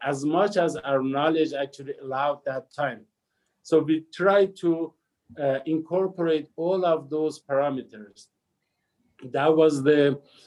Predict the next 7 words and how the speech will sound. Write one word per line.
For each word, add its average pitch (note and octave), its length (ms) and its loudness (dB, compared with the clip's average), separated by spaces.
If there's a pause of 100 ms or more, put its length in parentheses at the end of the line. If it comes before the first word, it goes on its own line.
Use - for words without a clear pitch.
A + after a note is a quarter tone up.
(220)
uh, B2 400 2
another F3 360 6
experience. C3+ 840 -2
So D3+ 220 -4
what E3+ 320 0
we D#3 100 -2
did, F#3 460 2